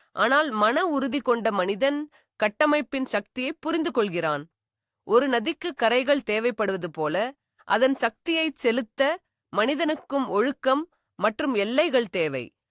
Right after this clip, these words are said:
அவன் இந்த விதிகளை தனக்கு எதிராக பார்ப்பதில்லை, தனக்காக பார்க்கிறான். அவை குழப்பத்திலிருந்து ஒழுங்கை உருவாக்குகின்றன.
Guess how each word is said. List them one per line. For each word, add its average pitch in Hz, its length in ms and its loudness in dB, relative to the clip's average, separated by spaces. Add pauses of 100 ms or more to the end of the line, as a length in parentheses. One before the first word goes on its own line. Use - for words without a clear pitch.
(240)
அவன் 247 460 2
இந்த 220 320 -2
விதிகளை 277 500 0
தனக்கு 214 420 -2
எதிராக 240 460 2
பார்ப்பதில்லை, 240 920 0 (140)
தனக்காக 262 600 2
பார்க்கிறான். 214 800 2 (280)
அவை 220 300 2
குழப்பத்திலிருந்து 277 800 2
ஒழுங்கை 240 440 4
உருவாக்குகின்றன. 190 920 -2